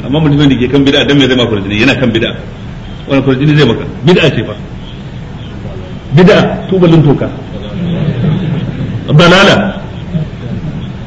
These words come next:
Shi kenan sai ta maka kwarjini? Allah ganar da mu. Akhrajahu Ahmad wal Baihaqi bi hadha at-tamam. Wannan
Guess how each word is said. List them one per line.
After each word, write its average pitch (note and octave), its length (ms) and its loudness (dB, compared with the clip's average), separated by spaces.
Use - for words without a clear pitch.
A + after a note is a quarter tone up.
Shi G#3 80 -2
kenan F#3+ 200 4
sai G#3 100 4
ta F#3+ 100 4
maka G3 140 6
kwarjini? F3+ 340 2
Allah A#2+ 220 4
ganar D3 260 4
da G#2 100 0
mu. - 100 -6
Akhrajahu D#3 600 4
Ahmad D#3+ 260 4
wal C3+ 140 2
Baihaqi C#3+ 540 4
bi B2 160 2
hadha B2+ 280 4
at-tamam. A2 320 0
Wannan D3 340 0